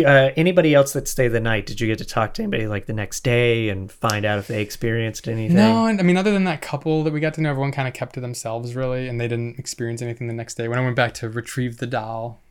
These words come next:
Speaker 2: and it's
Speaker 1: Yeah.
Speaker 2: funny is I don't know whatever happened to that thing. Must have gave it away somewhere.
Speaker 1: Ooh, yeah.
Speaker 2: Maybe I just didn't pack it and schlep it back to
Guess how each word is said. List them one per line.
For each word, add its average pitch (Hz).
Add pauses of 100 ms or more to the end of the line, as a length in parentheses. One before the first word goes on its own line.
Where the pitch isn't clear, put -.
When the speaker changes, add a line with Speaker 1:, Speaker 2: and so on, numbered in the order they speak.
Speaker 2:
and 139
it's 127
Speaker 1:
Yeah. -
Speaker 2:
funny 220
is 147
I 143
don't 165
know 180
whatever 127
happened 123
to -
that 107
thing. 117 (960)
Must 139
have 135
gave 123
it 113
away 113
somewhere. 117
Speaker 1:
Ooh, 151
yeah. 117
Speaker 2:
Maybe 143
I 143
just 135
didn't 127
pack 120
it 123
and 127 (180)
schlep 117
it -
back 117
to 117